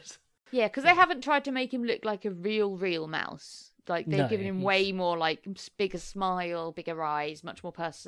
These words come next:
Speaker 2: like, personality and features.
Speaker 3: They didn't Sonic
Speaker 2: So he
Speaker 3: him.
Speaker 2: doesn't look like a badly animated mouse. He,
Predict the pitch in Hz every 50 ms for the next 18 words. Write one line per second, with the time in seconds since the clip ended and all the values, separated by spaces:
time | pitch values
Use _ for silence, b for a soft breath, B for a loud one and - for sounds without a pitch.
0 | - - - 160 160 - - _ 170 165 156 - 170 160 156 151 151 147 - 170
1 | 170 165 160 151 - - 175 - - - - - - - - - - - - 139
2 | 135 139 147 151 147 131 - - - 131 127 117 113 233 220 233 233 - 269 247
3 | 254 277 233 220 240 170 156 208 208 - 202 - 196 190 190 185 - - 170 180
4 | 180 180 175 175 170 - 110 156 170 185 185 160 95 - 160 - - - - 170
5 | 165 156 -